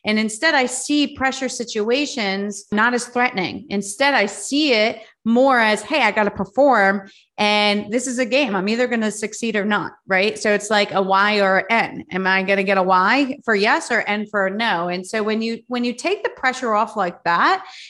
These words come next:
it makes it feel less dangerous and less pressure. And instead, I see it as a challenge. So shifting your mindset to the pressure and more to the challenge. So instead, here's exactly what I say in my mind.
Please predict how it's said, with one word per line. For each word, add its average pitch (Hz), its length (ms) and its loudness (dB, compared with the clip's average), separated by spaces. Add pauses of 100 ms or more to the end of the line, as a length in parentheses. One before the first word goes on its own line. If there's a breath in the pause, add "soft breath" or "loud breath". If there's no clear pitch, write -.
it 240 200 -2
makes 269 460 0
it - 180 -4 (100)
feel 262 300 2
less 220 640 -2 (100)
dangerous 254 640 -2
and 190 240 -4
less 208 400 -2 (200)
pressure. 185 560 -6 (280 loud breath)
And 208 80 -2
instead, 208 420 0
I 247 100 2
see 226 240 -4
it 202 40 -2
as 190 160 -2
a 175 60 -8
challenge. 165 520 -6
So 196 140 -6
shifting 302 520 -4
your 269 120 2
mindset 214 680 0 (340 loud breath)
to 196 280 2
the 180 100 -2
pressure 226 500 -2
and 247 160 2
more 196 220 0
to 196 120 -10
the 180 120 -6
challenge. 214 460 0
So 233 160 0
instead, 214 560 -2
here's 285 360 -2
exactly 208 460 -2
what 208 140 0
I 196 60 2
say 196 200 -4
in 180 80 -4
my 175 100 -4
mind. 160 320 -6